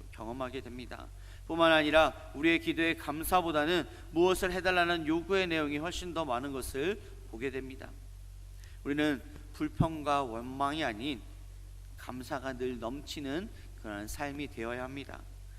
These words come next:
마태복음 육 장 팔 절 말씀, "구하기 전에 너희에게 있어야 할 것을 하나님 너희 아버지께서 아시느니라"라고 말씀합니다. 이 말씀과 같이 하나님께서 우리가 간구하시기도 전에 우리에게 있어야 할 것을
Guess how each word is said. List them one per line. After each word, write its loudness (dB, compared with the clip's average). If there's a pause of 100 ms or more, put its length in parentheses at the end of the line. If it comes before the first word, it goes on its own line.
(360)
마태복음 2
육 -2
장 -2
팔 2
절 0
말씀, -2 (340)
"구하기 8
전에 6
너희에게 6
있어야 4
할 4
것을 2 (180)
하나님 0 (280)
너희 2
아버지께서 0
아시느니라"라고 -4
말씀합니다. -10 (500)
이 -2
말씀과 2
같이 2
하나님께서 2 (240)
우리가 10
간구하시기도 4
전에 0 (360)
우리에게 -4
있어야 -2
할 -2
것을 -2